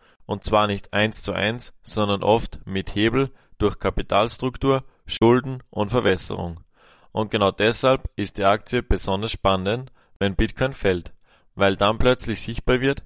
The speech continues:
wie diese Struktur wirklich funktioniert und welche Risiken dahinter stecken. Schauen wir uns trotzdem einmal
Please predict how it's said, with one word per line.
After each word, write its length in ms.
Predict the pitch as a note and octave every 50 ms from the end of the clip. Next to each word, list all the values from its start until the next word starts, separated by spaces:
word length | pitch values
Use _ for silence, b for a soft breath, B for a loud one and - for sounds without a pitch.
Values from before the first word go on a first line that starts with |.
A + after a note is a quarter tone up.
| - -
wie 140 | - G#2 G2
diese 320 | - A#2 A#2+ A#2 B2 B2
Struktur 680 | A#2 - - G2+ G#2 - - - A2 A#2 A#2+ B2+ B2 - -
wirklich 360 | A2 A2+ A2+ - A#2+ A#2 A2
funktioniert 680 | - G#2 G#2 G#2+ - - - B2+ A#2+ G#2 G2 F2+ - b b b b b b b
und 140 | - G#2 G#2
welche 400 | G#2 A2 A2 G#2 - G#2+ G2 F#2
Risiken 480 | G#2+ A#2 A2+ A#2+ B2 - - B2+ B2+ - _ -
dahinter 400 | A2 G#2+ A2+ A2 F#2+ - - F#2
stecken. 480 | - - F#2+ F#2+ - - - E2+ - - _ _ _ _ -
Schauen 380 | - - - G#2 G#2+ A#2+ B2+
wir 160 | C3+ C3 B2+
uns 160 | B2 A2 - -
trotzdem 540 | - G#2+ A#2 B2 - - D3 C3+ C#3 C3+ -
einmal 460 | - G#2 G#2 G#2 A2+ A2+ A#2+ B2 B2